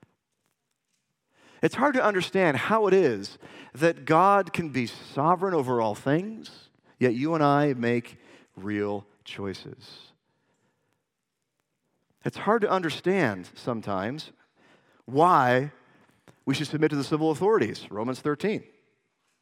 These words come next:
But the Bible tells us to do that. Are we willing to submit to the Bible,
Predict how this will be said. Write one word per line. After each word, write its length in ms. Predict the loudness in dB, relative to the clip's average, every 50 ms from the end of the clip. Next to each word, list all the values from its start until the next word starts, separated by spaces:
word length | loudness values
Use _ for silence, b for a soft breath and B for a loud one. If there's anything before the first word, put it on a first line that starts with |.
| _ _ _ _ _ _
But 80 | -18
the 60 | -8
Bible 200 | -4 -4 -2 -2
tells 220 | -2 -4 -4 -4 -4
us 80 | -6
to 100 | -6 -6
do 140 | -4 -4 -4
that. 320 | -4 -4 -6 -6 -10 -16 -20 _ _ _ _ _ _ _ _ _ _ _ _ _ _ _ B B B B B B B B B B B B B
Are 160 | 0 2 2 2
we 240 | 2 0 0 0
willing 720 | -2 -2 0 2 4 4 4 4 4 4 2 0 0 -2 -6 b b b b
to 80 | -8 -8
submit 320 | -6 -6 -2 -2 -2 -2 -2
to 60 | -4
the 100 | -4 0
Bible, 420 | 2 4 4 4 2 2 -2 -4